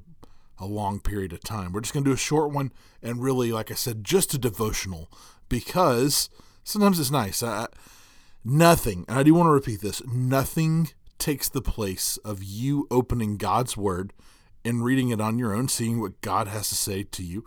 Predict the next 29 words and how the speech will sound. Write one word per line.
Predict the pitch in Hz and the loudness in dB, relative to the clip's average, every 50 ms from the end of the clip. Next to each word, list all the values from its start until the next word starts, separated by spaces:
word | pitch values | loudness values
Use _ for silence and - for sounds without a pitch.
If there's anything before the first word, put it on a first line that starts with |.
| - - - - - - - | -16 -20 -20 -20 -20 0 8
But | - 226 | 8 8
it's | 220 - | 10 10
also | 254 240 202 233 247 | 8 8 8 4 4
nice | 226 220 226 233 - - | 4 4 4 4 4 2
to | - 151 | 2 0
have | 117 139 175 160 117 107 120 147 156 - - - - - _ _ _ _ _ - - - - - - - - - _ - - _ - _ | 0 2 2 2 2 2 0 0 -2 -4 -10 -16 -20 -20 _ _ _ _ _ -20 -20 -20 -20 -20 -20 -20 -20 -20 _ -20 -20 _ -10 _
a, | 135 143 147 143 131 - | 4 4 4 4 2 -2
a | 131 131 | -2 2
supplemental | - - - 196 180 - - 175 160 160 160 160 156 147 127 | 4 4 6 6 4 4 4 4 6 6 6 6 6 6 6
way | 139 135 135 139 131 | 6 6 6 6 6
of | 120 110 104 127 | 4 2 0 -2
listening | 135 - - 127 123 117 113 | -2 -2 -2 -4 -4 -4 -4
to | - 123 | -4 -4
the | 95 104 | -4 -4
Word. | 98 92 95 87 87 87 82 | -4 -4 -6 -6 -6 -10 -10
And | 85 98 107 | -10 -8 -6
so | - 117 113 110 104 - - - - - _ _ | -2 0 0 -2 -2 -4 -10 -20 -20 -20 _ _
I'm | - 151 190 196 | 2 4 4 4
just | 180 165 - | 4 2 2
gonna | - 151 135 117 101 - - - _ - | 0 0 0 0 -2 -4 -10 -20 _ -6
read | 117 120 131 143 170 180 196 196 170 | -4 -2 0 2 4 4 4 4 2
the | 190 170 | 2 0
passage | - 139 120 104 101 - - - 113 107 101 | 0 -2 -4 -4 -6 -6 -6 -6 -6 -6 -6
and | 110 123 | -4 -2
then | 131 123 120 | 0 0 -2
briefly | 110 98 107 104 110 123 156 180 170 - - - 156 147 131 | -2 -4 -8 -8 -2 0 2 2 2 0 0 2 2 2 2
break | 104 - 120 123 139 - - 139 | 0 0 0 0 0 0 -2 -4
it | 131 110 | -4 -4
down, | 104 120 113 104 98 98 107 110 | -4 -4 -2 -2 -2 -4 -4 -6